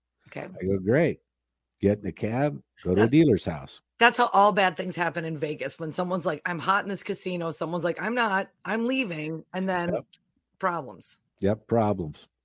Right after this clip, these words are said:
Speaker 2: Ended
Speaker 1: Oh.
Speaker 2: up in rehab. I would just like to say, if you in any way, I'm not gonna go on any further with this, but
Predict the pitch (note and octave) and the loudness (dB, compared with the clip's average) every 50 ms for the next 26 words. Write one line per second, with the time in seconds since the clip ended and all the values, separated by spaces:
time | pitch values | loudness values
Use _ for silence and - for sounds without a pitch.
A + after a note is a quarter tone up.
0 | _ _ _ _ _ _ _ _ _ _ _ _ - - A2+ A2 A2 G#2+ A2 A2 | _ _ _ _ _ _ _ _ _ _ _ _ -6 0 2 4 4 6 4 4
1 | G#2 - A2 G#2 G2+ G2+ G#2 G#2+ G2 F#2+ F#2 E2 D#2 D#2 - _ _ _ _ _ | 2 2 0 0 2 4 4 4 4 2 0 -2 -6 -10 -14 _ _ _ _ _
2 | _ _ _ _ _ _ - - A#2 C3 D3+ D#3 C3 C3 C3 A#2+ - C3+ B2 A2 | _ _ _ _ _ _ -8 -4 0 2 2 2 2 2 0 0 0 0 0 0
3 | - A2+ G2+ - - A#2 A2 G#2+ A2 A2+ G#2 A2 F#2 - - A#2 B2 C3 C3 C3 | -2 -6 -6 -2 0 2 2 2 2 2 0 -2 -2 -2 -2 0 2 2 2 2
4 | C3 B2+ B2 - G#2+ G2+ A2 A2+ B2 B2 C3 C3 A#2+ A#2 A#2 A2 G#2 G2 F#2 F#2 | 0 0 -2 -2 -2 -2 -2 0 0 0 0 0 0 0 0 0 0 0 0 -2
5 | F#2 G2 G#2+ - _ _ _ _ _ _ _ - - G#2+ A2+ B2+ C3 B2 A#2+ A2+ | -2 -4 -6 -10 _ _ _ _ _ _ _ -10 -8 -4 -2 0 2 2 2 2
6 | G#2+ G2 G#2 G#2 G#2 G2+ G2 G2 F#2+ F2+ - A2+ A2 G2+ G2 F#2 F2 D#2+ - F2+ | 2 0 0 0 0 0 0 0 0 -2 -2 -2 0 0 0 0 -2 -2 -4 -4
7 | F2 E2+ - - G2 F#2+ F#2 | -6 -6 -6 -6 -6 -6 -6